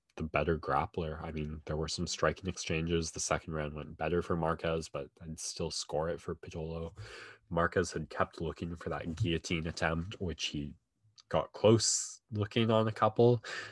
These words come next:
but couldn't quite find. And then the third round, James Krause minced no words with Marquez, telling him, "You need a fucking finish. Let's go. You fucking got this. You get this." And, uh, it was fantastic.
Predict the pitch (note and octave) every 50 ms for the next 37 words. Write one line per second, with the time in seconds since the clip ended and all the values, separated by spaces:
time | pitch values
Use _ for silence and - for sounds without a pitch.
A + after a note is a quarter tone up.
0 | - _ _ _ - E2 D#2+ D#2+ - - _ - _ _ _ _ - - F2+ E2
1 | E2 E2 - - - - D#2 D2 - - - F#2+ F2+ F2+ F#2 F#2 F#2+ F#2 F2+ F2+
2 | F#2+ - _ _ _ _ _ _ - - - - - _ _ _ _ _ _ _
3 | - - - - F2 E2+ E2 E2 E2 D#2+ E2 E2 - _ _ - G2 F2+ - -
4 | E2+ F2 F2+ F2+ E2+ D#2+ D2+ D2+ D2 D2+ D2 - E2 D#2+ D#2+ D#2+ - - - F2
5 | E2+ E2 D#2+ - - - F2 E2 D#2+ D#2 D#2 E2 - - F#2 E2+ E2+ E2+ F2 F2
6 | F2 E2+ E2+ E2 E2 E2 E2+ - F2 D#2+ - - E2 D#2+ D#2+ D#2+ - E2 D#2 E2
7 | E2 - - - - - - - _ _ - - F2 E2 E2 E2 F2 F2 E2 E2
8 | D#2+ D#2+ D#2+ E2 E2+ E2+ E2 E2 E2+ E2+ E2+ - - - D#2 - - F#2 E2+ E2+
9 | - - E2 D#2+ D#2+ D#2+ - - - F#2+ F2 E2+ - - - F2 D#2+ D#2+ D#2+ E2
10 | E2 - - D#2+ - - F2+ F2 E2 E2 D#2+ D#2 E2 E2 E2 E2+ - - - F#2+
11 | F2 - F2 E2+ F2 - F2+ F2 D#2+ - - - - - - - - - - -
12 | - _ - F2+ D#2+ E2 D#2+ D#2+ D#2 D#2+ D#2 D#2 D2+ D#2 D#2+ D#2 F2+ F#2 F2 -
13 | - G2 F2+ E2 - - D#2+ D#2+ - - - - D2 D2